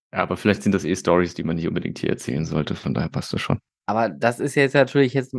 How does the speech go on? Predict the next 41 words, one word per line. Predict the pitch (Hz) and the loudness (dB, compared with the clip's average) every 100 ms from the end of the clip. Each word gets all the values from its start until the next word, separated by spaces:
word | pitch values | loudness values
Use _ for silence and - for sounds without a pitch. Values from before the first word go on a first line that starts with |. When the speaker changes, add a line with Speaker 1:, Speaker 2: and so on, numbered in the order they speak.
| - | 0
Speaker 2:
auch | 113 117 | 0 0
ein | 107 | 2
blöder | 117 127 | 4 4
Speaker 1:
Das | 113 | 4
ist | 113 | 2
Speaker 2:
Teaser, | 139 101 | 4 2
Speaker 1:
gemein. | 92 92 | 2 -6
Speaker 2:
ne? | 117 160 151 | -2 -4 0
Das | 139 135 | -2 -2
ist | 120 | -6
wirklich | 110 104 | -6 -4
super | 110 131 110 | -6 -2 -2
gemein. | - 80 87 85 - _ _ - - - _ - _ - | -2 -6 -6 -6 -12 _ _ -20 -20 -20 _ -20 _ 4
Ich | 170 185 160 | 6 6 2
hab | 156 160 | -2 2
da | 156 | 4
was | 143 143 | 4 2
gesehen, | - 127 131 139 135 - | -2 -2 2 0 0 -4
aber | 117 127 131 127 127 - | -4 -2 -2 0 -2 -2
ich | 117 117 117 | -6 -4 -2
Speaker 1:
<laughs> | 113 - | 0 4
Äh, | 117 107 | 4 4
ich | 120 | 4
sag | 127 | 4
Speaker 2:
ja | 156 | 6
Speaker 1:
das | 110 | 6
Speaker 2:
nicht | |
Speaker 1:
jetzt | 101 | 6
nicht. | 107 | 2
Speaker 2:
mehr. | 110 | -2
Speaker 1:
Ich | - | 2
weiß | 110 156 165 | 6 6 6
was, | 123 131 - | 2 0 -4
ich | - 107 | -6 0
weiß | 117 127 | 0 0
was, | 110 - | -2 -2
aber | - 104 | -6 -6
Speaker 2:
Ich | 101 | 0
weiß | 127 156 170 | 4 4 4
was, | 147 135 131 | 4 4 4
aber | 107 123 123 123 113 | 2 6 6 6 4